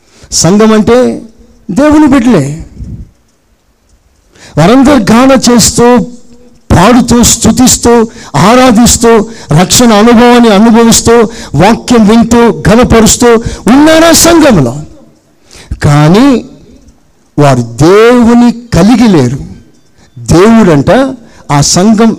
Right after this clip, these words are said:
వెలుపట ఉన్నాడంట, సంఘం బయట ఉన్నాడంట.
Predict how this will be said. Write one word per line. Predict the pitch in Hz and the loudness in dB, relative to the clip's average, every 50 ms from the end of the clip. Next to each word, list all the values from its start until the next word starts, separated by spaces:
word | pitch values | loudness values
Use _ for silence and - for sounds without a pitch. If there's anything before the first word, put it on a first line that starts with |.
| - - | -8 -10
వెలుపట | 135 120 147 185 240 277 - - 240 - - | -6 -2 0 2 2 2 2 0 0 0 0
ఉన్నాడంట, | 170 143 135 127 127 120 110 120 110 - 160 - - - - - _ _ _ _ _ _ _ _ _ _ _ _ _ _ _ _ _ _ _ _ _ _ _ _ _ _ _ _ _ _ _ _ - | 0 0 0 0 0 -2 -2 -4 -4 -6 -8 -10 -12 -18 -20 -20 _ _ _ _ _ _ _ _ _ _ _ _ _ _ _ _ _ _ _ _ _ _ _ _ _ _ _ _ _ _ _ _ -12
సంఘం | - - - 202 247 269 233 277 277 247 190 151 131 | -8 -4 -2 0 2 2 2 2 2 0 -2 -2 -2
బయట | 120 - 202 277 - - | -2 0 0 0 2 2
ఉన్నాడంట. | 277 247 220 175 127 120 120 120 - | 2 2 2 0 0 -2 -2 -4 -6